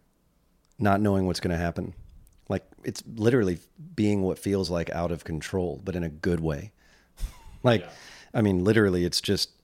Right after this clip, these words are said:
Speaker 1: occurring right in front of you, and it's a new experience, and I don't know, and it changes. And, I mean, that's one of the things, you know, I've witnessed you on this trip with a few people,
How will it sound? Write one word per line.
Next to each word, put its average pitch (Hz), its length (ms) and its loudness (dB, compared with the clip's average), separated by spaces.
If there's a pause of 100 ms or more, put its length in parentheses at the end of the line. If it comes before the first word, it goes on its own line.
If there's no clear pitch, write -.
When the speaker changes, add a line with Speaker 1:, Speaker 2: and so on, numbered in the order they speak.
(100)
Speaker 1:
occurring 101 600 0
right 85 260 0
in 95 100 -4
front 90 300 -2
of 82 80 -4
you, 82 300 -4
and 92 100 -4
it's - 240 -4
a 101 80 -4
new 92 380 0
experience, 85 580 -2
and 95 160 -6
I 82 120 -4 (140)
don't 92 280 0
know, 87 420 2
and 92 120 -2
it 85 160 -6
changes. 87 640 0
And, 85 220 -2 (480)
I 135 60 -2
mean, 131 120 6
that's 127 180 4
one 120 180 8
of 120 60 8
the 120 100 6
things, 104 280 4 (500)
you 135 100 4
know, 113 260 4 (1300)
I've 120 220 6
witnessed 123 520 4
you 104 180 4
on 98 160 2
this 92 180 -2
trip - 380 -2
with 98 120 0
a 92 60 0
few 101 300 -2
people, 92 680 -2